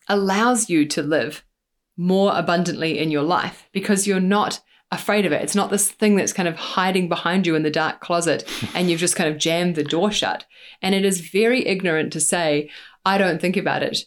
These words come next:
Speaker 1: because I just want to get on with my life." And that, but you're not, because we all carry the fear of our own death because we know we're gonna die.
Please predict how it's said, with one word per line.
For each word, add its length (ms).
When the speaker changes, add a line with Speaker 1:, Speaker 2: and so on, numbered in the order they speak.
Speaker 1:
because 220
I 140
just 160
want 100
to 80
get 120
on 120
with 140
my 120
life." 520
And 120
that, 180
but 140
you're 100
not, 420
because 280
we 300
all 540
carry 300
the 80
fear 280
of 80
our 140
own 140
death 300
because 280
we 120
know 300
we're 100
gonna 180
die. 360